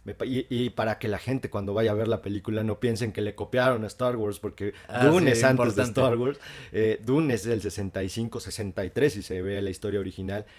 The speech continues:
Speaker 1: y Star Wars salió por ahí del ochenta y cacho, ¿no? No, setenta y siete, me parece.
Speaker 2: Setenta y siete, sí,
Speaker 1: Entonces
Speaker 2: entonces sí, creo que es importante hacer esa mención, ¿no? Para que no haya esa comparación odiosa.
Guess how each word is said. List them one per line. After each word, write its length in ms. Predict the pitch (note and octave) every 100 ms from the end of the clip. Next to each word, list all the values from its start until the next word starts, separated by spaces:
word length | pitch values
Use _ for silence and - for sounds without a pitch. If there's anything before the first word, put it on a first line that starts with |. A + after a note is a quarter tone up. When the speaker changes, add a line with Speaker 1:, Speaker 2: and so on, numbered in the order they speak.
| -
Speaker 1:
y 80 | G#3
Star 300 | - - G#2
Wars 200 | A#2 D3
salió 260 | F#2 F#2+ G2+
por 120 | A#2+
ahí 80 | G2
del 160 | A#2+
ochenta 400 | G2 F#2+ F2+ F#2
y 400 | F2+ F2 F2 E2 -
cacho, 300 | A2 - F2
¿no? 180 | G#2
No, 160 | G2+ G#2
setenta 340 | G2+ F#2 F2+
y 60 | F2+
siete, 260 | A#2 A2 E2+
me 120 | D#2+
parece. 240 | - -
Speaker 2:
Setenta 200 | G#2 G#2+
y 60 | G#2
siete, 380 | G#2 G#2 G#2 G2+
sí, 140 | G2
Speaker 1:
Entonces 240 | B2+ A#2+
Speaker 2:
entonces 300 | C#3 C#3 C#3
sí, 180 | - C3
creo 220 | A2+ G#2+
que 380 | G2+ G#2+ G2+ G2
es 140 | A#2 C#3
importante 580 | B2 G#2+ G#2+ B2+ B2
hacer 180 | G#2 A#2+
esa 160 | A2+ G#2
mención, 460 | G2+ G2+ G#2 G2+
¿no? 140 | G2 G2+
Para 220 | G2 G#2
que 80 | G#2+
no 360 | G#2 G#2 G#2
haya 200 | G#2 A2
esa 240 | A2 G#2 G2+
comparación 600 | G#2+ G2 G#2 G2+ A2+ A2
odiosa. 480 | G#2 A2 A#2 C3+